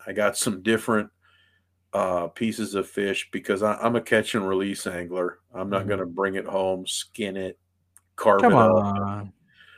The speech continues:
Speaker 1: No, I, there's plenty of other fish
Speaker 2: <coughs> Every
Speaker 1: that
Speaker 2: once in a
Speaker 1: are,
Speaker 2: while.
Speaker 1: that are already caught, that are in the store.
Speaker 2: <laughs>
Speaker 1: And, and I feel that it would be wasteful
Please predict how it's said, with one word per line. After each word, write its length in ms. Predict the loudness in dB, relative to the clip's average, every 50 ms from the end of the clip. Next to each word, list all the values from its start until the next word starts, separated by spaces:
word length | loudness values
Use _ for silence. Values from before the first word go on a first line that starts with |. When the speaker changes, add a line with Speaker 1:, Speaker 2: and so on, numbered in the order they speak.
| -20 _ _ _ _ _ -8
Speaker 1:
No, 480 | -4 -2 0 2 4 2 2 2 -2 -10 _ -8 -2
I, 340 | 2 4 4 6 8 8 8 6 6 4 2 0 2
there's 140 | 2 0 0
plenty 320 | 2 2 4 4 6 6
of 120 | 6 8 8
other 220 | 8 8 8 6 4
fish 560 | 4 4 4 6 6 6 4 2 -2 -2 _ _ _ _
Speaker 2:
<coughs> 160 | _ _ _ -2
Every 140 | 4 6
Speaker 1:
that 120 | 6 6 6
Speaker 2:
once 140 | 6 4 2 2
in 60 | 0
a 20 | -2
Speaker 1:
are, 80 | -2
Speaker 2:
while. 160 | -4 -4 0 4
Speaker 1:
that 180 | 6 6 8 6
are 200 | 6 4 4 4
already 300 | 6 6 6 6 4 0
caught, 540 | -2 0 2 2 4 4 2 0 0 -2 _ _ _ _ _ _ -4
that 220 | 0 0 0 2
are 140 | 2 2 2
in 160 | 2 2 2
the 100 | 0 -2
store. 720 | -2 -4 -8 _ 0 2 4 4 6 6 4 4 2 0 _ _ _ _ _ _ -6
Speaker 2:
<laughs> 320 | -6 -6 -2 -2 -4 -2 0
Speaker 1:
And, 260 | 0 2 2 2 4
and 100 | 4 6
I 100 | 6 6
feel 300 | 4 4 4 6 6 8
that 160 | 8 8 6 6
it 80 | 4
would 100 | 2 2
be 120 | 2 0 2
wasteful 800 | 4 6 6 6 4 2 -2 0 4 4 4 4 2 -2 -8